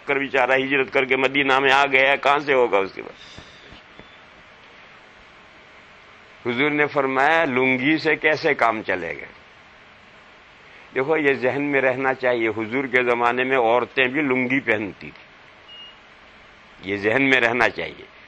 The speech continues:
हुजूर के जमाने में खवातीन भी लुंगी पहनती थी, मर्द भी लुंगी पहनते थे। पजामों का रिवाज बहुत कम था, था,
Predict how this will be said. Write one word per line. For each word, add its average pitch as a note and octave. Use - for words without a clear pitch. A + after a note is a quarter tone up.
हुजूर A2+
के B2
जमाने A#2
में A#2+
खवातीन A#2
भी D3+
लुंगी C3+
पहनती A#2
थी, C3
मर्द C3+
भी D#3
लुंगी C#3
पहनते A#2+
थे। B2+
पजामों D#3
का D#3
रिवाज C#3
बहुत D#3+
कम G2
था, -
था, D#3+